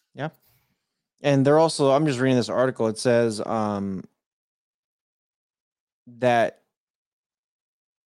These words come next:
they're undermining the franc and offer a rebuke to the country's former colonial power, France.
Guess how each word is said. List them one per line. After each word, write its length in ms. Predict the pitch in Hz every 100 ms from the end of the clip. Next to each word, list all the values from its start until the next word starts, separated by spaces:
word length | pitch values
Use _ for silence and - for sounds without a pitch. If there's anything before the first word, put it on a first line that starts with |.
| _ -
they're 260 | 123 131
undermining 1000 | - 156 160 143 135 147 135 117 113 123 - _ _ _ _
the 140 | 110 113
franc 640 | - 139 143 123 117 - _ _ _ _ _
and 140 | - 120
offer 440 | 123 135 - 131 -
a 140 | 131
rebuke 580 | 120 120 110 120 147 - -
to 100 | 127
the 100 | 113
country's 480 | - 131 127 120 -
former 440 | 127 131 127 120 - _
colonial 520 | - 120 120 131 123 95
power, 440 | - 175 147 110
France. 760 | - - 170 120 - - -